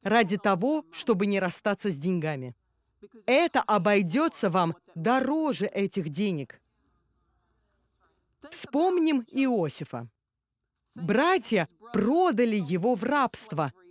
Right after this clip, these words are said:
когда ему было около семнадцати лет. Они причинили ему зло, он им зла не причинял. Они причинили ему зло, продали его в рабство. Быв продан,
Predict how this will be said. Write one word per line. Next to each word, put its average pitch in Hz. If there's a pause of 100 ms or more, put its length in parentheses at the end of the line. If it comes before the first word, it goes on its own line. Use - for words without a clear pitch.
(100)
когда 196
ему 277
было 262
около 294
семнадцати 226
лет. 175 (1160)
Они 254
причинили 269
ему 254
зло, 202 (240)
он 240
им 269
зла 170
не 170
причинял. 226 (280)
Они 233
причинили 233
ему 240
зло, 175 (320)
продали 277
его 214
в 190
рабство. 160 (420)
Быв 185 (120)
продан, 226